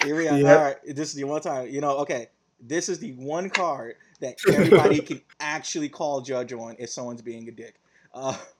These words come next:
Speaker 2: Mm-hmm.
Speaker 1: if you have a Digimon hybrid in its form, you can use this option card, ignoring its color requirements. This is the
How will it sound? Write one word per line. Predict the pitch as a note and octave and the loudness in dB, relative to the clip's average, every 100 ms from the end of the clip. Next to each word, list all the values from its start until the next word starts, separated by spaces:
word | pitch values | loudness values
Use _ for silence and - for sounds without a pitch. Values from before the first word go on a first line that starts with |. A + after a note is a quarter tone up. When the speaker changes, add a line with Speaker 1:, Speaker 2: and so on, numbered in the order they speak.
| _ _ _ _ _ _ - | _ _ _ _ _ _ -2
Speaker 2:
Mm-hmm. | F3+ F#3 D3+ | 2 2 2
Speaker 1:
if | C#3 C#3 | -2 -2
you | F#3 | -4
have | F3+ | -4
a | F3 | -4
Digimon | D#3 B2+ A2 D#2+ _ _ | -8 -12 -18 -20 _ _
hybrid | _ C#3 D3+ D3 D3 - | _ -10 -10 -8 -10 -12
in | A2+ | -18
its | - | -20
form, | - D3+ D#3 E3 F#3+ G#3 _ | -16 -12 -10 -10 -14 -18 _
you | B2+ | -16
can | B2+ A2+ | -14 -12
use | B2+ D#3 | -10 -10
this | D#3+ D3+ | -12 -14
option | B2+ B2+ - | -14 -16 -16
card, | A#2+ A#2 A#2 A#2 - - | -14 -12 -12 -14 -16 -18
ignoring | A#2+ A#2 A#2+ B2 B2 | -14 -12 -10 -10 -10
its | A2+ | -14
color | - - A2 | -16 -14 -14
requirements. | G#2 - G#2 F#2+ _ - - _ _ _ | -16 -18 -18 -20 _ -20 -20 _ _ _
This | - D#3+ | -6 -6
is | E3 | -6
the | - | -12